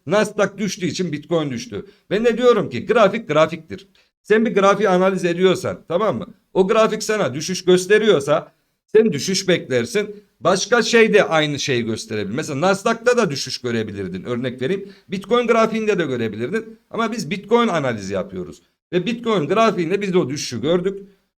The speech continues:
Yani doğal olarak Nasdaq'ta birlikte düştü. Yani birlikte düştüler yani. Anladınız mı ne demek istediğimi? Ve dolar endeksi de eş zamanlı tavan yaptı. Misal. Yani,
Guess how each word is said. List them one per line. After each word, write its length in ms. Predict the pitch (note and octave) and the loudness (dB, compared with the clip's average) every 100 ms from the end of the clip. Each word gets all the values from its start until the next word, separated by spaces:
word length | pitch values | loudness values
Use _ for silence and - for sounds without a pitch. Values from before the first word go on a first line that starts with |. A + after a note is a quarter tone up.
| _ _ _ | _ _ _
Yani 320 | F#3 A3+ G3 G3+ | 4 4 4 6
doğal 240 | A#3+ A3 | 6 6
olarak 340 | F3 F#3 A3 | 4 4 2
Nasdaq'ta 640 | F#3 A#3 A#3 G#3+ F3+ F#3 F3+ | 2 2 4 0 2 0 0
birlikte 400 | F#3 D3+ G#3 G3+ | -2 2 4 4
düştü. 220 | F#3+ D#3 | 0 -2
Yani 180 | D#3+ F3 | -2 0
birlikte 420 | A3+ - G#3+ F3+ | -2 2 0 2
düştüler 420 | F3+ - F3+ D#3 | -4 0 2 2
yani. 260 | B2 G2+ F#2+ | 0 -4 -4
Anladınız 400 | E3 G#3 G#3 C#3+ | -4 -2 -4 -4
mı 60 | |
ne 120 | C3 | -6
demek 220 | A2 G#2 G2 | -6 -8 -8
istediğimi? 340 | C3+ E3+ G3+ - _ - | -8 -8 -8 -14 _ -4
Ve 140 | G3+ G3 - C#3+ B2 | -4 -4 -10 -6 2
dolar 260 | F#3+ A#3+ | 4 4
endeksi 480 | A3+ G#3 G3+ - - | 2 2 2 0 -2
de 180 | F#3 G#3+ | 2 2
eş 80 | G#3+ | 2
zamanlı 540 | G#3+ G3 D#3 F#3+ G#3 | 0 -2 0 -4 0
tavan 260 | E3 F3 E3+ | 2 2 2
yaptı. 420 | C#3 G#2 - _ _ _ - | -2 -4 -8 _ _ _ -10
Misal. 340 | E3+ - A2 - _ _ _ _ _ - | -6 -2 -2 -4 _ _ _ _ _ 0
Yani, 300 | A3 A#3 | 2 2